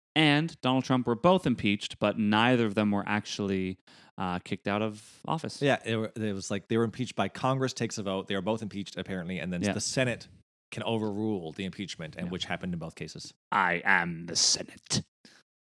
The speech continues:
Speaker 2: Nice.
Speaker 1: Thanks.
Speaker 2: It's not an episode of Swing without a Star Wars reference.
Speaker 1: And it's not. <laughs>
Speaker 2: No. And you know what? After this one,
Speaker 1: Mm-hmm.
Speaker 2: we're outside the realm of episode blank Star Wars.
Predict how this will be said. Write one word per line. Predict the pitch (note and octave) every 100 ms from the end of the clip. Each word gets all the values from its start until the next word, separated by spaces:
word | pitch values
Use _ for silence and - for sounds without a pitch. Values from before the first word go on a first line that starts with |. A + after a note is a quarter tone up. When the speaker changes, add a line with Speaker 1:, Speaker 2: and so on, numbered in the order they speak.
| _ _ _ _
Speaker 2:
Nice. | A2 F#2 F#2 - -
Speaker 1:
Thanks. | E3 -
Speaker 2:
It's | C3+ A#2+
not | C#3+
an | C#3
episode | B2+ A#2 A2+
of | A2
Swing | A#2 A2
without | G#2+ G2
a |
Star | - A2
Wars | G#2+ F2
reference. | F2 E2 F#2
Speaker 1:
And | C3+ D3
it's | C3
not. | C#3 C3 A#2 - -
<laughs> |
Speaker 2:
No. | B2 A2 - - -
And | C#3+
you | D3+
know | D3+
what? | D#3 E3+
After | C3+ C#3 - B2+
this | C3+ D3+
one, | G#2 F#2+ B2 C3
Speaker 1:
Mm-hmm. | B2 B2 -
Speaker 2:
we're | B2+
outside | C3+ B2+ - A2+ A2+
the |
realm | G#2+ A2 A2+
of | G2
episode | A#2 - G#2+ A2+ G2+ F#2
blank | G#2+ G2 G#2 -
Star | - G#2+ F#2+
Wars. | D#2 F#2 -